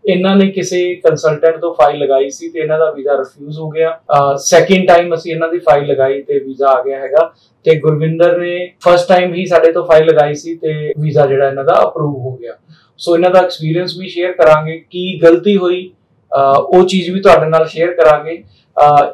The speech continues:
ਇਸ ਤੋਂ ਪਹਿਲਾਂ ਇੱਕ ਹੋਰ ਚੀਜ਼ ਦੱਸਣਾ ਚਾਹੂੰਗਾ, ਯੁਵਰਾਜ ਸਿੰਘ ਨੇ ਪਹਿਲਾਂ ਵੀ ਸਾਨੂੰ ਅਪਰੋਚ ਕੀਤਾ ਸੀਗਾ, ਪਰ ਸਾਡੀ ਟੀਮ ਦੀ ਇੱਕ ਗੱਲ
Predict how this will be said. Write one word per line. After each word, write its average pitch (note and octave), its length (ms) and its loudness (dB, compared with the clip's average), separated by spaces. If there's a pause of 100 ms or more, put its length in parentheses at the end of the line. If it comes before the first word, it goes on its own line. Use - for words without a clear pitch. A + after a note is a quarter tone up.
ਇਸ F3 140 -2
ਤੋਂ F#3 160 2
ਪਹਿਲਾਂ F#3+ 200 6
ਇੱਕ G3+ 140 2
ਹੋਰ E3 300 -2
ਚੀਜ਼ F#3+ 180 -4
ਦੱਸਣਾ F3 260 -2
ਚਾਹੂੰਗਾ, F#3+ 580 4 (480)
ਯੁਵਰਾਜ D#3+ 480 4
ਸਿੰਘ F#3+ 440 -2
ਨੇ F3 120 0
ਪਹਿਲਾਂ G3 440 6
ਵੀ A3+ 60 -2
ਸਾਨੂੰ F3+ 360 0
ਅਪਰੋਚ C#3+ 300 0
ਕੀਤਾ C#3+ 320 -2
ਸੀਗਾ, B2+ 300 -8
ਪਰ F3+ 580 4 (120)
ਸਾਡੀ E3 320 2
ਟੀਮ F#3 320 -6
ਦੀ F3+ 80 -10
ਇੱਕ F3+ 220 -8
ਗੱਲ F3 260 2